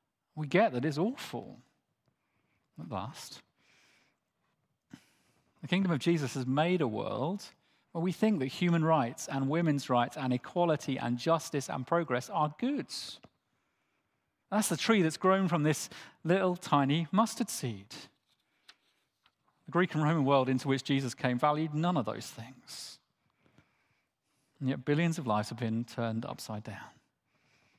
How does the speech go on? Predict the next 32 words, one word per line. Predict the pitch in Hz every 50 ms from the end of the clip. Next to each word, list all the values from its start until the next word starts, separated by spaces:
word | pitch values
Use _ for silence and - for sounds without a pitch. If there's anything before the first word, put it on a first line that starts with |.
| _ _ _ _ _ _ _ _ _ _ _ _ _ _ _ - 139
over | 117 110 110 107 110 _ _ _ _ -
almost | 160 131 135 143 131 - -
two | - 131 127
thousand | 135 120 120 - 127 120 110 107
years | 101 98 101 -
as | 123 -
people | - 120 113 - 120
have | 110 -
turned | - 131 139 151
away | 165 160 151 143
from | 131 - 143 131
sin | - - 104 92 92 - - 101 - _ _ _ _ _ _ _ _ _ _ _ _ _ _ -
and | 127 117
turned | - - 143 135 139 143 135
to | - 139 120
the | 127 120
crucified | - - 135 127 - - 131 - 131 120 117 -
Jesus | - 127 113 117 110 - - 110 113 - - - - - - _ _ _ -
who | - 120
died | 117 - 127 123 123 127 120 -
for | - 117 104
our | 101 101 110
sin. | - - - - - - _ _ _ _ _ _ _ _ _ _ _ _ _ _ _ _ _ _ _ _ _ _ _ _ _ _ _ _ _ _ _ _ _ _ _ _ _
And | - 139
so | - 151
our | 127 135 143
expectations | 180 - - 151 127 - 135 120 135 127
of | 123 123
life | 135 151 160 139 113 -
become | - 123 - 131 123
completely | - - 139 - - 127 127 156 -
different. | - 196 180 - - 113 98 95 98 _ - - - -